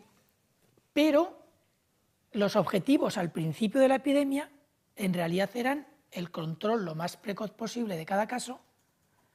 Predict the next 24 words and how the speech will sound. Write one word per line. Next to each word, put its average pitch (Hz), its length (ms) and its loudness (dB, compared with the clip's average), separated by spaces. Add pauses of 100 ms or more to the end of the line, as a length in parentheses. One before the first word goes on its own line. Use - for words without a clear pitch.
(340)
y 190 100 -2
la 208 140 0
contención 190 600 -2
de 160 100 -6
la 156 60 -8
epidemia. 160 460 -16 (1080)
Por 247 120 -14
lo 175 100 -4
tanto, 202 440 0
estábamos 202 460 -4
jugando 233 580 2
en 190 200 -2
desventaja. 170 680 -8 (920)
Estos 202 400 -6
decalajes 262 640 -2 (420)
los - 140 -12
fuimos 185 240 -2
aprendiendo 208 440 -2
a 214 40 0
medida 202 500 -2 (380)
que - 100 -10
íbamos 175 300 -2
teniendo 185 280 0
información. 180 600 -6